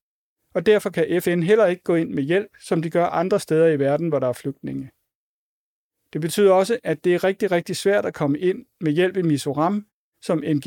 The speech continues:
O eller kirkesamfund. Moses fortæller også, at man heller ikke kan søge visum til at besøge Mizoram. Det bliver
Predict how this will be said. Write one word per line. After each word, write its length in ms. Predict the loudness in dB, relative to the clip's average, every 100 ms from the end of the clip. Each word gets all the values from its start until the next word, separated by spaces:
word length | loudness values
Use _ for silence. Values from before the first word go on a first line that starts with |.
| 0
O 260 | 2 2 -2
eller 160 | -2 -2
kirkesamfund. 800 | 0 -2 -2 -2 -4 -4 -6 -10 _ _ _ _ _ _ _ _ _ _ _ _ _ _ _ _ _ _ _ _ _ _ _ _ _
Moses 360 | 0 2 0 -2
fortæller 300 | 0 4 4
også, 200 | 2 0
at 180 | -4 -2
man 300 | -4 -4 -8
heller 220 | -2 2 2
ikke 160 | 0
kan 120 | -4
søge 240 | -2 -2 -2
visum 380 | -2 0 -2 0
til 120 | -4
at 120 | -4
besøge 340 | -2 0 2
Mizoram. 560 | 0 0 -4 -6 -6 -8 _ _ _ _ _ _ _ _ _ _ -6
Det 100 | 0
bliver 180 | 2